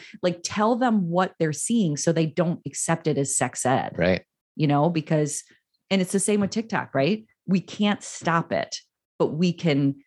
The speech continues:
Speaker 1: bring reality to it.
Speaker 2: Yeah.
Speaker 1: You know?
Speaker 2: Sweetie, it's kinda like, I, th-, I think I brought this up,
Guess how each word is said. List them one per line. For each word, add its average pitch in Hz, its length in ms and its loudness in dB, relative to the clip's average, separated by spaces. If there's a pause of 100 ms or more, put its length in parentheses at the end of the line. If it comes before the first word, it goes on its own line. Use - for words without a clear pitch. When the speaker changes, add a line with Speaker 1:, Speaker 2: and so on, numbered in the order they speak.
(280)
Speaker 1:
bring 175 300 2
reality 131 580 -2
to 73 240 -6
it. - 220 -8
Speaker 2:
Yeah. 87 220 0 (400)
Speaker 1:
You 143 120 -2
know? 135 300 0 (380)
Speaker 2:
Sweetie, 135 220 0
it's 120 120 2
kinda 160 220 2
like, 131 240 2 (220)
I, - 60 -6
th-, - 80 -6 (260)
I - 60 -8
think - 180 -2
I 76 60 2
brought 71 300 -4
this - 220 -4
up, - 160 -4